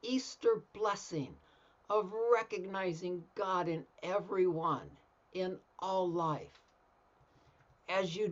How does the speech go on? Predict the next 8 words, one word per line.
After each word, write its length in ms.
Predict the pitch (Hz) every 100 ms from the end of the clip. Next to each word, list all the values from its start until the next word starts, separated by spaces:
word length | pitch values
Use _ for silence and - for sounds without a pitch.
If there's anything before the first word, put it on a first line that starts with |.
| -
do, 400 | 226 226 143 - - -
relax 880 | 156 165 156 170 190 160 - - - -
your 180 | 147 160
entire 680 | 160 147 - - 185 190 185
being. 540 | 135 - 165 147 - - - _ _ _ _ _ _ _ _ _ _ _
Let 520 | 151 185 180 214 -
your 120 | - -
body 580 | 156 180 180 175 175